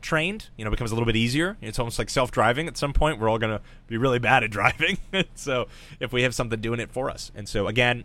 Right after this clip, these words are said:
maintaining a real live training simulation, uh, creating diversions in the, uh, frequency. Uh, so it's not the same time, the same place, the same season of year, and, uh, obviously diversifying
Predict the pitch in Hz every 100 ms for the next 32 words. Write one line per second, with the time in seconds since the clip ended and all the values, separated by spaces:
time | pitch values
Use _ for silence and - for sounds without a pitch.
0 | - 131 147 - 131 120 98 107 139 135
1 | 117 113 - 113 110 - 107 107 104 -
2 | 98 - - - - - 104 98 92 -
3 | 131 131 135 123 113 95 107 110 117 117
4 | 123 127 - - 117 110 107 101 104 104
5 | 101 95 - 90 85 - - 156 156 170
6 | - 240 - - - - 104 104 101 98
7 | - 110 107 131 120 101 120 110 131 170
8 | 156 120 - 104 98 170 156 123 - 101
9 | - 110 107 101 - - - - - 170
10 | 135 131 123 - 104 110 131 120 - -
11 | - - 107 101 95 98 87 - 104 98
12 | 98 90 92 - - 92 90 90